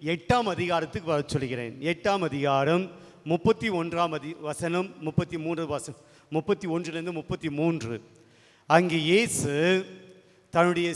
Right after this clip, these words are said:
சீடர்களுக்கு முதல் முறையாக தன்னுடைய பாடுகளை பற்றி சொல்லுகிறார்.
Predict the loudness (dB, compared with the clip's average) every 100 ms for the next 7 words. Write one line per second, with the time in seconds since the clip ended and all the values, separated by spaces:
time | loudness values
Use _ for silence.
0 | -4 -4 0 0 0 -2 -2 0 2 2
1 | 0 -4 -12 -20 -20 -20 _ -6 0 4
2 | 6 4 2 0 -2 -2 -2 -2 -2 0
3 | -2 -4 -14 -10 -6 -4 -6 -4 2 6
4 | 6 4 2 -2 -2 -4 -4 -4 -2 -2
5 | -4 -4